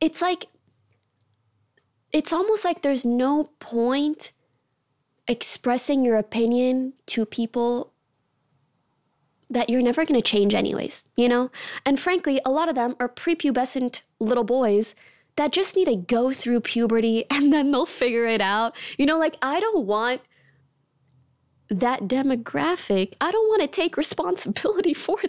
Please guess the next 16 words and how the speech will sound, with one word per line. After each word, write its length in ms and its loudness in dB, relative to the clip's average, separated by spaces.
them. 160 -4
But 100 2
it's 180 0
also, 640 2
it 180 2
hurts 360 0
my 200 2
brain 840 2
to 120 0
see 540 0
other 320 2
streamers 760 2
almost 560 0
put 280 -2
such 420 -2
bad 360 0